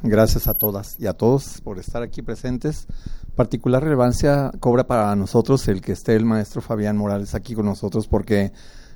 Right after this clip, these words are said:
nunca una voz más oficial que la, la de la representación del control escolar de nuestra universidad, que sea quien diga: "No hay garantía con ninguno de los cursos para poder ingresar a la universidad". La preparación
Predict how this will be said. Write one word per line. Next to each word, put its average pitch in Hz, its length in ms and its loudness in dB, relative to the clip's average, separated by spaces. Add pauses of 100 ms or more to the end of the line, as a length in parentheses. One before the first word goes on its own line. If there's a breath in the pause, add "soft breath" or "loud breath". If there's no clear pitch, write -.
(120)
nunca 131 420 4
una 127 220 2
voz 120 260 0
más 113 260 2
oficial 110 520 -2
que 107 220 -2
la, 92 460 -4
la 104 160 0
de 101 100 -2
la 98 120 0
representación 101 680 -4
del 113 100 0
control 107 300 0
escolar 101 340 -2
de 110 100 0
nuestra 107 300 -2
universidad, 101 580 -2 (440 soft breath)
que 131 120 0
sea 143 300 2
quien 123 280 -2
diga: 135 400 0 (400 loud breath)
"No 131 460 4
hay 123 260 2
garantía 113 680 2
con 110 160 0
ninguno 113 400 4
de 135 80 2
los 104 140 -4
cursos - 340 -6
para 107 220 0
poder 107 220 -2
ingresar 117 420 -2
a 117 40 -2
la 110 80 0
universidad". 98 560 -4 (600 soft breath)
La 123 160 2
preparación 120 760 0